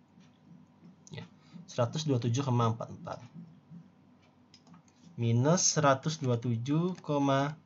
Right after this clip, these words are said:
empat empat. Ya, kalau sudah di add saja boleh, ya, atau di replace juga tidak masalah. Kemudian di oke. Kemudian yang ini kita be-, select lagi, ya, kita assign,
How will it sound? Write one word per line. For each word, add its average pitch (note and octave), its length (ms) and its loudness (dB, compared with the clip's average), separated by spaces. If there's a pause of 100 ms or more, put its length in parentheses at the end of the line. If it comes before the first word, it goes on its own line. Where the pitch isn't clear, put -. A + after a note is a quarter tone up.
(280)
empat A2 320 -4
empat. G#2 160 -6 (1800)
Ya, F2+ 160 -12 (560)
kalau A#2 160 2
sudah C3 320 2
di B2+ 160 0
add B2+ 240 -2
saja C3+ 240 4
boleh, C3 480 6 (320)
ya, - 240 -12 (480)
atau A#2 160 0
di B2+ 160 2
replace B2 320 -2
juga A#2 160 2
tidak A2 320 0
masalah. A#2+ 560 4 (420)
Kemudian C3+ 340 4
di B2 60 8
oke. D#3+ 680 4 (1500)
Kemudian D3 920 6
yang B2+ 140 2
ini D#3 160 2
kita C#3+ 240 0
be-, A#2+ 240 0
select B2 320 0
lagi, B2+ 400 0 (720)
ya, - 240 -12 (480)
kita A#2 320 2
assign, E3+ 720 8